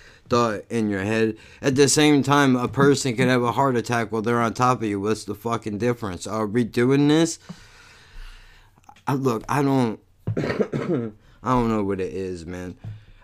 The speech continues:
I would be curious too, I suppose, right? So who would I be to go, "Well, fuck that, because, you know, I can't compete with it. You shouldn't be allowed to have it." I mean, do what you want with it, but don't be looking at me funny when I'm like, "Yo, don't even bother.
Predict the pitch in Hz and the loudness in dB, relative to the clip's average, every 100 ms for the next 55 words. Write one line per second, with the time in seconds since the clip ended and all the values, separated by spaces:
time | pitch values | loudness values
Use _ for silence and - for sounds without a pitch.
0 | - 180 190 165 - 170 156 147 127 104 | 4 6 6 4 0 4 4 4 2 -2
1 | - 110 104 - 104 98 - - 101 101 | -4 -4 -4 -6 -8 -8 -12 -6 -4 -2
2 | 101 - 120 123 127 117 139 139 131 127 | -4 -4 -2 0 0 0 2 2 2 0
3 | 117 120 104 117 104 120 107 98 - - | -2 -2 -2 -4 -2 0 0 -4 -8 -4
4 | 127 165 156 - 151 147 131 - - _ | 4 8 8 8 6 6 4 -2 -20 _
5 | 151 143 160 151 123 135 135 139 135 160 | -2 6 8 6 4 4 4 4 2 4
6 | 156 123 151 120 143 156 127 131 131 120 | 4 4 -2 -2 -4 -4 -2 2 2 0
7 | - 143 156 147 147 139 110 139 135 139 | -6 -4 -2 0 0 0 -2 2 4 4
8 | 143 135 127 120 139 139 120 117 - - | 4 2 2 2 2 2 2 0 -2 -20
9 | - - - - - 156 151 185 208 180 | -20 -20 -20 -20 -2 2 4 4 2 2
10 | 139 127 113 143 131 95 113 107 107 98 | 0 0 2 4 2 0 -2 0 0 -2
11 | - 127 117 104 - _ _ _ - 170 | -2 0 0 -2 -8 _ _ _ 4 6
12 | 190 208 202 202 185 180 208 208 180 165 | 6 6 8 8 6 6 6 6 6 6
13 | 160 156 160 160 165 165 160 180 165 170 | 8 8 8 6 6 4 4 4 4 4
14 | 185 180 170 180 190 165 123 95 | 4 2 0 -2 0 0 0 -4